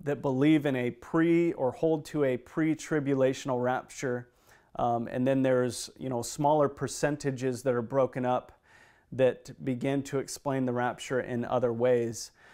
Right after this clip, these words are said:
Um, but I just thought that alarming, that twenty-six percent, there's more than, you know, it's a growing number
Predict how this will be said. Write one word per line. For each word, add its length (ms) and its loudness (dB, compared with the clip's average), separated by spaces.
Um, 460 0
but 140 4
I 100 6
just 280 0
thought 220 4
that 120 6
alarming, 600 2
that 180 -8
twenty-six 580 -4
percent, 540 -4
there's 180 -6
more 180 4
than, 280 2
you 80 -4
know, 100 0
it's 120 -4
a 40 -2
growing 480 2
number 480 -2